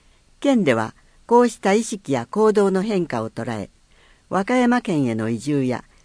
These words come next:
二地域居住を推進し、地域の活力となる新たな担い手を呼び込む施策を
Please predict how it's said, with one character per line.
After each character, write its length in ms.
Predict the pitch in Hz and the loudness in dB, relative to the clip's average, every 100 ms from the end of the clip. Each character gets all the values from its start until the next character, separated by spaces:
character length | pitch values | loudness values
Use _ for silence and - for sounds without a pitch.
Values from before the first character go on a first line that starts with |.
| _ 156 | _ -2
二 160 | 196 | -2
地 240 | 196 269 254 | 0 0 0
域 220 | 233 202 | -2 -2
居 180 | 214 190 | 0 0
住 180 | 139 | 0
を 140 | 110 107 | -2 -2
推 220 | - 135 | -4 -6
進 260 | - 123 117 | -6 -8 -8
し、 280 | - 107 - _ _ _ _ _ | -10 -14 -16 _ _ _ _ _
地 180 | - 262 | -2 -2
域 180 | 220 165 | 0 -2
の 140 | 135 | -2
活 260 | - 139 220 | -2 -6 -2
力 240 | 214 - | -2 -2
と 140 | - 117 | -4 -4
な 120 | 113 | -4
る 140 | 104 - | -6 -10
新 260 | - 233 214 | -4 0 0
た 100 | 160 | 0
な 160 | 123 110 | -2 -4
担 300 | 110 135 147 | -4 -4 -4
い 80 | 139 | -4
手 160 | 135 | -4
を 100 | 123 127 | -4 -4
呼 100 | 143 | -4
び 140 | 196 | -2
込 100 | 185 | -2
む 160 | 180 113 | -4 -4
施 140 | - | -8
策 340 | - 139 - | -10 -8 -4
を 100 | 123 | -6